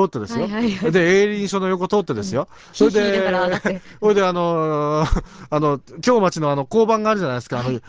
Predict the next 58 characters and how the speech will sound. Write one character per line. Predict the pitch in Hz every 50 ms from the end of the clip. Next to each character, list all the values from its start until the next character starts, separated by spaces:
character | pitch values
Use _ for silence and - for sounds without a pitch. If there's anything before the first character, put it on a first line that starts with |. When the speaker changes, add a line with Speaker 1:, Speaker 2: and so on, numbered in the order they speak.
| - -
Speaker 1:
ち | -
ょ | 233
っ | 180
と | 185 170
夜 | 185 202 190 170
通 | - 175 170 156
る | 139
と | - 143 131
居 | 151
酒 | 156 180 156 175
屋 | 175 170
み | 170
た | - 156
い | 127
な、 | 120 117 110
あ |
の、 | 110 110 - - - -
Speaker 2:
<laughs> | 370 -
Speaker 1:
赤 | - 190 196 233 240
ち | 285 277
ょ | 262
う |
ち | 208 226 208
ん | 190
み | 175 151
た | 170
い | 147
な | 143
交 | - 170 170
番 | 160 175 165 165
が | 170
あ |
る | 156
じ | 135
ゃ | 110
な |
い | 113
で | -
す |
か、 | 117 107
あ |
そ | 92 - 120 113 101 95
こ。 | - - - - - -
ね。 | 147 165 170 156 - - - _ _ -
ま | 180 180
あ、 |
こ | - 208 220
こ | 294 294
ら | 294
辺 | 247 254 294 285
の | 277 269 262
あ | 254
の、 | 254 233
説 | - 226 214 254
明 | 262 269 262 262 262
が、 | 247 254 247 240 233
あ |
の、 | 226 233 233 214